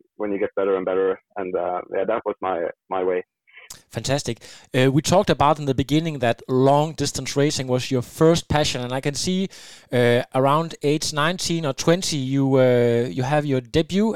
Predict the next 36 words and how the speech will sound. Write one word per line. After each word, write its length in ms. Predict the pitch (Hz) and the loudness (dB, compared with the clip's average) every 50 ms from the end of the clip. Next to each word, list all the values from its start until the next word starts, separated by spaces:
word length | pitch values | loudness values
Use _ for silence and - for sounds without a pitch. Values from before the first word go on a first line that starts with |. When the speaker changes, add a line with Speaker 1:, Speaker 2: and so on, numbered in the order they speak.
| - - | -2 -4
Speaker 2:
actually 380 | 175 - - - 156 147 - | -4 -4 -4 -4 -4 -4 -4
in 80 | 175 190 | -4 -4
Haugesund 560 | 170 175 185 196 180 165 - 160 147 147 151 | 0 0 0 0 0 -2 0 0 -2 -2 -4
on, 260 | - - 139 139 127 - | -6 -8 -8 -8 -8 -8
on 140 | 135 135 | -8 -4
the 100 | 131 139 127 | -4 -4 -2
half 280 | - 156 170 196 - | 0 0 0 0 0
distance. 540 | - 151 151 - - 127 123 117 - - - - - - - - - - | -2 -4 -4 -4 -4 -8 -8 -8 -8 -8 -8 -10 -14 -20 -20 -12 -4 2
Maybe 220 | 160 170 156 170 | 2 4 4 4
it 60 | 156 147 | 4 4
was 140 | 151 - | 4 4
also 380 | 165 160 175 165 - 165 156 156 | 4 4 4 4 4 2 2 2
the 120 | 131 139 | 2 0
national 440 | 139 143 156 175 - - 139 127 123 120 | 0 0 0 0 0 -2 -2 -2 -2 -2
championship. 1120 | - - - 151 156 165 - - - - - - 147 143 143 147 147 - 160 160 165 - - - - - - - | -2 -4 -4 -4 -4 -6 -10 -12 -12 -10 -8 -6 -6 -6 -6 -6 -4 0 0 0 0 -2 -8 -18 -18 -18 -10 -2
Were 120 | - 160 160 | 2 6 6
you 340 | 170 175 175 170 170 165 160 | 8 8 8 8 6 6 4
kind 240 | - 170 196 202 | 2 0 0 2
of, 240 | 190 165 - - - | 0 0 0 -2 0
um, 60 | 160 151 147 147 143 | 2 4 4 4 2
Speaker 1:
Yeah. 580 | 117 110 120 139 139 139 147 - - - 196 180 180 - | 2 0 -2 -4 -8 -12 -14 -14 -14 -12 -12 -12 -8 -2
Speaker 2:
getting 240 | - 160 151 151 143 | -2 -2 -2 -2 -4
tired 380 | - 135 156 160 180 180 160 | -4 -2 0 0 2 2 2
of 120 | 139 131 - | 0 0 -2
the 100 | 135 127 | -2 0
short 240 | - 160 160 156 - | 2 2 2 2 2
distance, 460 | 165 156 - - 135 131 127 113 127 | -2 -4 -4 -4 -8 -8 -6 -4 -2
or, 100 | 131 135 | -2 0
or 160 | - 135 127 | 0 2 2
why 140 | 139 147 151 | 2 2 2
did 180 | 147 139 127 | 0 -4 -4
you, 280 | 131 131 123 127 127 123 | -2 0 0 2 2 2
uh, 80 | 127 127 | 0 -2
try 260 | - - 147 147 147 | -2 -2 0 0 0
to, 340 | - - 143 131 123 123 123 | 0 -2 -2 0 0 0 0
uh, 160 | 117 117 | 0 -2